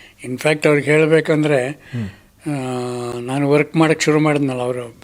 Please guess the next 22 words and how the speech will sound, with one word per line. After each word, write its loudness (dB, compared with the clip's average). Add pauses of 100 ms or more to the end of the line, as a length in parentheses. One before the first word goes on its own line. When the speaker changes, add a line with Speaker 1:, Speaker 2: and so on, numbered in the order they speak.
Speaker 1:
ದುರ್ದ 2
ಬೆಟ್ಟದಲ್ಲಿ 4
ಶುರುವಾದದ್ದು. 0
Speaker 2:
ಹ್ಮ್. -6 (720)
Speaker 1:
ಆ, 0
ಆಯ್ತು. -6
ಈ 2
ಬೇರೆ 4
ನಮ್ಮ 2
ಸ್ಟಿಲ್ -2
ಫೋಟೋ 2 (640)
ಸಿದ್ಲಿಂಗನವ್ರ 2
ಹತ್ರ 0
ಹೋಗಿ -2
ಕೇಳೋರು, -4
Speaker 2:
ಹ್ಮ್. -8 (120)
Speaker 1:
"ಸರ್, 0 (400)
ಒಂದ್ -10
ಫಿಲಮ್ -4
ನಾನು -10
ಕೊಡಿ." -8
ನಾನು -18